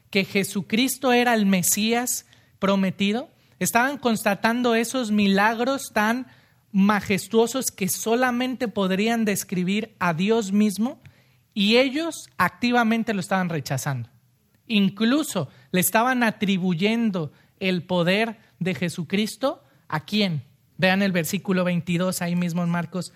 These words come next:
tres, dice: "Los escribas que habían venido de Jerusalén decían que tenía a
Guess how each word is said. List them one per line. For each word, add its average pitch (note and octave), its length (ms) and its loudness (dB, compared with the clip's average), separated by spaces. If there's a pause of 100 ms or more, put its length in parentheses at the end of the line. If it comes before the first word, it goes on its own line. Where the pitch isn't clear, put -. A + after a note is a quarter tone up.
(320)
tres, F#3 400 0 (340)
dice: F#3 460 0
"Los F#3+ 300 0
escribas A#3 640 2
que - 120 -2
habían G3+ 480 2 (300)
venido G3+ 400 4
de G3 100 0
Jerusalén F3+ 560 0
decían G3+ 400 0
que F#3+ 140 -2
tenía G3 480 0
a B3+ 400 0